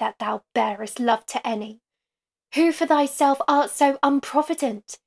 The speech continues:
Grant, if thou wilt, thou art beloved of many, but that thou none lovest is most evident. For thou art so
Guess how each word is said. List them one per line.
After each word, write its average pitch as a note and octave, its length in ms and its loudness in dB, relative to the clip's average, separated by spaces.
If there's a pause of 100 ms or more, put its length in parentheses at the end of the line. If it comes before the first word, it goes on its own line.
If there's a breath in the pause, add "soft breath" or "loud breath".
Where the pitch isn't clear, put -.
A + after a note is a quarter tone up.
(680)
Grant, C#4 480 2 (180)
if A#3+ 220 -4
thou A3+ 180 2
wilt, G#3+ 480 -6 (480)
thou C#4 240 8
art E4+ 340 6
beloved D4+ 520 2
of D#4 120 -2
many, C#4 540 -2 (1000)
but D#4 100 0
that E4 300 4
thou D#4+ 180 4
none D4+ 560 2
lovest E4+ 460 4
is C4+ 160 -2
most C#4 360 0
evident. D#4+ 680 -2 (800)
For D#4+ 80 -4
thou E4 340 6
art E4 260 4
so E4+ 420 0